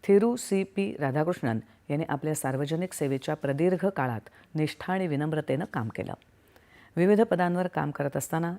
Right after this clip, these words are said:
त्यांनी सेवा आणि वंचितांचं सबलीकरण याला प्राधान्य दिलं. तामिळनाडूमध्ये तळागाळापर्यंत त्यांनी व्यापक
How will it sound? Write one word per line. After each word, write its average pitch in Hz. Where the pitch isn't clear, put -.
त्यांनी 135
सेवा 135
आणि -
वंचितांचं 175
सबलीकरण 139
याला 135
प्राधान्य 139
दिलं. 104
तामिळनाडूमध्ये 202
तळागाळापर्यंत 151
त्यांनी 131
व्यापक 135